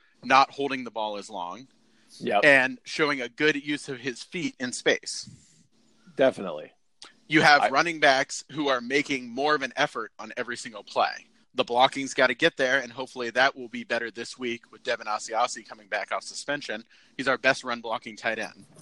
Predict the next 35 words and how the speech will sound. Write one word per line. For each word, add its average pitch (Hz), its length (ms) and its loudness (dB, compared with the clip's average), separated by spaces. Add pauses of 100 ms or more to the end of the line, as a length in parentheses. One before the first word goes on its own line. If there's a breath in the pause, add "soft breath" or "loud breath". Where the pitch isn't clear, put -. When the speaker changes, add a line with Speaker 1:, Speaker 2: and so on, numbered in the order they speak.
(220 soft breath)
Speaker 1:
It's - 140 -8
gonna 131 180 0
give 131 180 0
us 135 140 -4
an 113 180 -4
edge 139 520 4
for 123 240 -6 (260)
runners 123 280 0
like 110 240 -6
Allen, 127 320 2
who 120 120 -12
are 107 100 -4
dynamic, 113 640 -4
to 127 100 -12
get 123 160 -2
on 113 100 -2
the 110 120 -4
outside 117 420 2
and 92 100 -14
make 110 160 -10
something - 240 -12
happen. 123 260 -2 (760)
Speaker 2:
I 117 80 6
like 110 240 8
that. 139 320 8
I 131 80 2
like 120 260 4
that. 147 200 8
I 139 40 4
like 110 260 0
where 123 100 0
you're 131 100 -2
going 113 240 0
with 110 100 -8
this. 143 260 -2